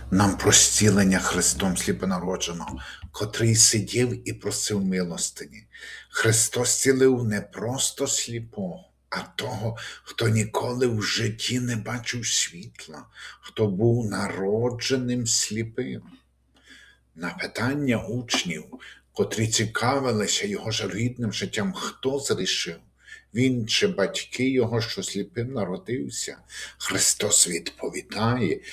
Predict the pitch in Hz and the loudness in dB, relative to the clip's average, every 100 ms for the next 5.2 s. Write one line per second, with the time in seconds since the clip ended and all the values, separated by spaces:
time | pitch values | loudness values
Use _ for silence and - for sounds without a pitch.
0 | - - - 107 113 - 113 101 107 101 | -14 -4 0 2 2 2 2 4 4 2
1 | 90 113 113 113 117 113 117 113 - - | 2 4 6 6 4 2 2 2 2 2
2 | 127 131 139 - 101 98 90 90 - - | 2 0 -4 -6 -2 0 0 -2 -4 -4
3 | 123 127 98 - - - - - - 107 | -2 0 0 -2 -14 -20 -18 -16 -8 -2
4 | 110 110 - 113 110 98 110 113 117 117 | 0 2 2 2 -2 -2 0 2 2 2
5 | 101 95 | 2 -2